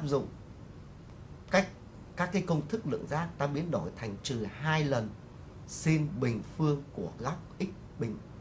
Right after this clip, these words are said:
của góc x trên hai. Rồi đây x bình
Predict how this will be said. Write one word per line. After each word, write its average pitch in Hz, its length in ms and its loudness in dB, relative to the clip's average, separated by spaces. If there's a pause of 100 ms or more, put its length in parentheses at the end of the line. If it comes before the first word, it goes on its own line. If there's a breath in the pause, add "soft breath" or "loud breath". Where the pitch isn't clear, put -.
(480)
của 104 80 2
góc 139 300 2
x 180 40 2 (100)
trên 127 200 2
hai. 120 200 -4 (680)
Rồi 131 140 8
đây 156 240 6
x - 120 -2
bình 113 160 2